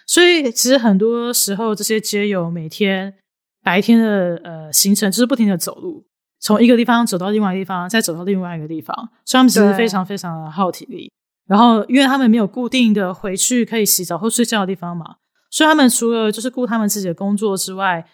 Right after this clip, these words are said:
Speaker 1: 他们还要有时间可以找一个安全的地方睡觉跟休息。
Speaker 2: 真的，对。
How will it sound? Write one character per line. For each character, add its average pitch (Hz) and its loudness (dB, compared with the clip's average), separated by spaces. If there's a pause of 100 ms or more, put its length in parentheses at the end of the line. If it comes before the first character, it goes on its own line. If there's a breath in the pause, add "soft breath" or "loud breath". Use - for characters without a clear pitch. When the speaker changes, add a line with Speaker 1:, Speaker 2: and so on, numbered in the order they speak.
(100)
Speaker 1:
他 247 2
们 233 4
还 202 2
要 220 4
有 208 4
时 180 0
间 202 -2
可 185 -8
以 180 -6
找 151 -4
一 165 -6
个 180 -2
安 208 6
全 196 0
的 165 -4
地 175 -6
方 180 -4
睡 190 2
觉 175 -4
跟 165 -6
休 160 -4
息。 - -6 (260)
Speaker 2:
真 247 6
的， 220 4
对。 247 -2